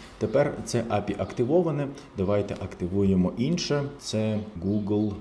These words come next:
Doc апі. Так само натискаємо активувати. І ще одне Google Sheets апі нам знадобиться. Ми також його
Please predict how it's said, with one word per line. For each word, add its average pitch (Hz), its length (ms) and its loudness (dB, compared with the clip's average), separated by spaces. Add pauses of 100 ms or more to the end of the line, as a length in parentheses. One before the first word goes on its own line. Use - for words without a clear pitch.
(380)
Doc 82 300 -2 (140)
апі. 78 300 -4 (480)
Так 98 200 -2
само 95 380 2
натискаємо 82 1000 -2 (100)
активувати. 90 960 -2 (180)
І 113 400 0 (280)
ще 107 380 -6
одне 127 480 0 (440)
Google 110 520 0 (200)
Sheets - 600 -8 (180)
апі 87 220 -6 (800)
нам 80 200 -6
знадобиться. 113 880 -4 (500)
Ми 85 260 -4
також 101 520 -6
його 82 360 -6